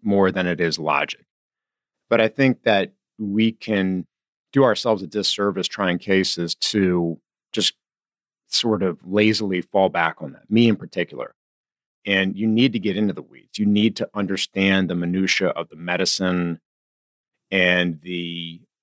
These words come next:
deep, deep specifics of the case and the claims and the causation, especially in the med mal cases that we try, in order to then back out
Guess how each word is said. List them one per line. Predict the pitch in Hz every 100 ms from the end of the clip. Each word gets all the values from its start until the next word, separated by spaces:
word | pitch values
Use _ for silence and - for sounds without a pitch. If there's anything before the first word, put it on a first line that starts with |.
| _ _ _
deep, | - 135 127
deep | - 117
specifics | - - 98 - 117 - 98 -
of | - 90
the |
case | - - 104 92
and | -
the | -
claims | - 107 98 90
and | 69
the | 64
causation, | - 92 85 95 98 87 87
especially | - - 147 135
in | 101
the | 90
med | 113 104
mal | 73
cases | - 80 - 76
that | 65
we | 62
try, | - 65 52 - _ _ _ _
in | 120
order | 110 135 131
to | 104
then | 104 110 107 101 95 _
back | - 107 101 -
out | 98 95 90 85